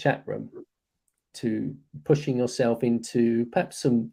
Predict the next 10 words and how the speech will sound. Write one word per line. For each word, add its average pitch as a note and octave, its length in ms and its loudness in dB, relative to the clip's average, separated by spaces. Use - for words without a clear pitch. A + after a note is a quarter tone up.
unfamiliar B2 500 0
territory A#2 440 -2
by G2+ 160 -4
taking D3 440 -2
one B2+ 140 0
of C3 60 0
your B2+ 160 0
courses, B2 680 -2
uh, A2+ 360 -4
and, A2+ 440 -4